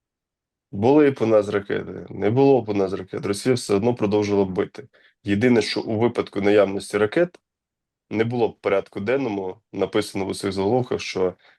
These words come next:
Російська Федерація знищила два житлові будинки, і, на жаль, мої співчуття рідним і близьким тих, хто, хто загинув. Тобто ракети, які були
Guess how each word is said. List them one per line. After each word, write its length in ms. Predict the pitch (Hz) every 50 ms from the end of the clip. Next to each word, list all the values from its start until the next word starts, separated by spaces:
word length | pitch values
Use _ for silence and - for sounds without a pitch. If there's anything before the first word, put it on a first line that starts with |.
| -
Російська 380 | - 104 98 110 107 98 - 104
Федерація 520 | - - 95 104 113 117 104 - - 95
знищила 440 | 92 90 101 98 95 - - 98 95
два 160 | 92 95 98
житлові 360 | 95 98 95 92 98 95 98 92
будинки, 560 | 92 98 95 120 123 127 123 - 104 98 - _ _ _ _ -
і, 80 | 110 104
на 160 | 104 107 104
жаль, 340 | 98 101 101 92 92 90 90 - _ _ _ _ _ _
мої 240 | - - 98 98 98
співчуття 720 | - - - 95 95 - - 92 - - 120 120 120 - _ _ _ -
рідним 300 | - 104 101 95 101 98
і 20 | 95
близьким 360 | 98 110 117 113 - 104 92
тих, 160 | - 104 98
хто, 280 | - - 104 98 95 92
хто 260 | 90 - - - 104
загинув. 460 | 95 98 95 92 92 87 - - - - _ _ _ _ _ _ _ _ _ _ _ _
Тобто 340 | - 117 - - - 113 107
ракети, 460 | 110 120 117 - 131 104 - - 104
які 200 | 98 90 - 104
були 420 | 98 98 98 101 98 95 92 90